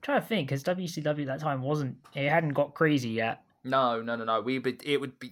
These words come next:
Speaker 2: it would take a couple more years and a couple more, I guess.
Speaker 1: 'Cause I'm trying to
Speaker 2: Uh,
Speaker 1: think, who would, who would have been the big two at that time?
Speaker 2: It
Speaker 1: I
Speaker 2: probably
Speaker 1: guess
Speaker 2: would have been Sting and Flair.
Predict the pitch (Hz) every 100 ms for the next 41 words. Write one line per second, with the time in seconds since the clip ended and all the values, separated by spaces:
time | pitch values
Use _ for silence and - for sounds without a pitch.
0 | 147 139 135 170 151 143 151 - 127 120
1 | 117 113 113 120 113 104 95 104 104 104
2 | 104 123 113 107 110 107 104 107 101 113
3 | 110 - - _ _ _ _ _ - 107
4 | - 107 107 185 165 220 226 165 226 247
5 | 233 208 190 190 180 - - 185 - -
6 | - - 120 120 127 _ 147 147 - 180
7 | - 202 160 147 143 127 - - 143 131
8 | 120 107 - 143 220 160